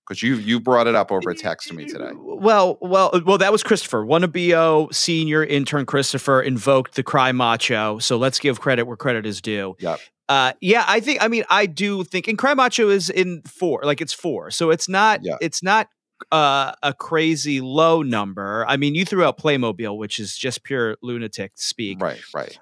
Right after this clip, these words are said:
Speaker 2: But
Speaker 3: about this? Freaky, which came out in, uh, October of two thousand twenty,
Speaker 1: Mm-hmm.
Speaker 2: Mm-hmm.
Speaker 3: obvious handicaps going on, that did three point five, which was what basically everything was opening to at that time, give
Speaker 2: Yeah.
Speaker 3: or take.
Speaker 1: Right,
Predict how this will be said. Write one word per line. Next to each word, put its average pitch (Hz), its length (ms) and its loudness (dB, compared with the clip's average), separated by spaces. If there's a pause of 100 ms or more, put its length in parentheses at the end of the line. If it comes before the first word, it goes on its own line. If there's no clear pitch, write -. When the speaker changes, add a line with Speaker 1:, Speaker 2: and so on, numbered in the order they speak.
(120)
Speaker 2:
But 165 120 2
Speaker 3:
about 185 240 2
this? - 360 0
Freaky, 156 540 -2
which 120 200 -8
came 185 200 0
out 165 280 4
in, 143 320 0
uh, - 40 2
October 156 1040 2
of 139 240 0
two - 180 -8
thousand 156 540 -4
twenty, 175 520 -2 (160)
Speaker 1:
Mm-hmm. 104 260 -6
Speaker 2:
Mm-hmm. 131 180 0
Speaker 3:
obvious 170 420 2 (120)
handicaps 135 580 -2
going 113 260 -2
on, 117 320 -4 (460)
that 165 260 2
did 175 180 2
three 185 160 2
point 165 320 0
five, 123 320 0 (160)
which 165 200 -4
was 185 120 2
what 202 200 2
basically 202 360 2
everything 196 280 2
was 185 120 2
opening 185 360 0
to 123 120 -8
at 107 100 -8
that 113 200 -10
time, 117 260 -6
give 127 140 -6
Speaker 2:
Yeah. 117 140 -4
Speaker 3:
or - 120 -6
take. - 220 -20
Speaker 1:
Right, 98 440 0